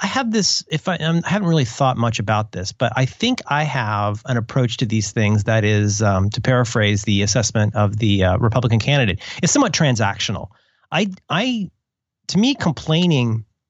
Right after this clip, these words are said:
is not an end unto itself. <clears throat> To me, complaining is what I feel I have, not, not complaining, but bringing something to someone's attention is what I have to do to get a problem addressed. So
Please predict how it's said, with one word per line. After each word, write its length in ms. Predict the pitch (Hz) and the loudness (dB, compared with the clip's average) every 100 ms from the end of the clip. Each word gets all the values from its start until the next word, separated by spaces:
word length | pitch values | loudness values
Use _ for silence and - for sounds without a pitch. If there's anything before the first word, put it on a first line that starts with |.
| _ _ _ _ _ _ _ _ _ | _ _ _ _ _ _ _ _ _
is 140 | 123 139 | 0 2
not 200 | 139 123 | 2 2
an 120 | 117 | 0
end 420 | 120 120 113 104 - - | -2 0 0 -2 -8 -4
unto 300 | 117 110 113 | -2 0 -2
itself. 600 | 90 - 95 - - - _ _ _ _ _ _ _ | -2 -2 -4 -4 -14 -18 _ _ _ _ _ _ _
<clears throat> 200 | - 180 | 2 4
To 100 | 143 | 4
me, 100 | 202 | 2
complaining 540 | 247 208 - 185 180 143 | 2 -2 0 0 2 0
is 140 | 113 | -2
what 200 | 131 135 | 0 0
I 80 | 127 | 0
feel 180 | 127 131 | 0 0
I 80 | 123 | 0
have, 340 | 113 143 147 - | 0 -2 -4 -6
not, 220 | 143 131 | -8 -4
not 140 | 190 202 | -4 -4
complaining, 460 | 113 - 240 151 | -6 -2 0 0
but 160 | 113 113 | -2 -6
bringing 400 | 123 185 269 233 | -4 0 2 2
something 240 | 185 160 | 0 0
to 60 | 135 | -2
someone's 260 | - 139 117 | 0 0 -2
attention 460 | - 190 - 113 - - - | 0 -2 0 -2 -4 -14 -4
is 140 | 120 | 2
what 160 | 165 214 | 2 2
I 40 | |
have 220 | 170 160 - | 2 0 -4
to 100 | 135 | -6
do 220 | 135 120 | -4 -4
to 120 | 117 | -4
get 140 | 117 110 | -4 -4
a 40 | |
problem 480 | - 107 101 101 95 | -4 -2 -2 -2 -4
addressed. 560 | 95 101 92 - - - _ _ _ _ _ _ - | -4 -4 -4 -6 -10 -14 _ _ _ _ _ _ -8
So 640 | - 135 117 110 107 | 0 4 4 4 2